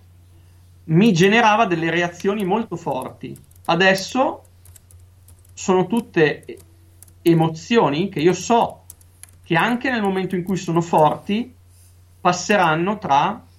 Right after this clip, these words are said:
quindici minuti, venti minuti, due ore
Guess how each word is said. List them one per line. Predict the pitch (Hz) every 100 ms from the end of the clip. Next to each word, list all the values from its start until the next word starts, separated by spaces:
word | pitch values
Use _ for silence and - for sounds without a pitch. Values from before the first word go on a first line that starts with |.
| - _ _
quindici | - 196 180 180
minuti, | 180 226 202
venti | 151 160 165
minuti, | 165 202 202
due | 135 143
ore | 165 151 135 190